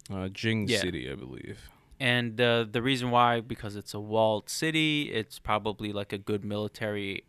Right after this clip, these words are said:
Speaker 2: outpost, and so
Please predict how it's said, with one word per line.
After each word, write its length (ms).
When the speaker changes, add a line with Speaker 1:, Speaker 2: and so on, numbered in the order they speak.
Speaker 2:
outpost, 760
and 420
so 420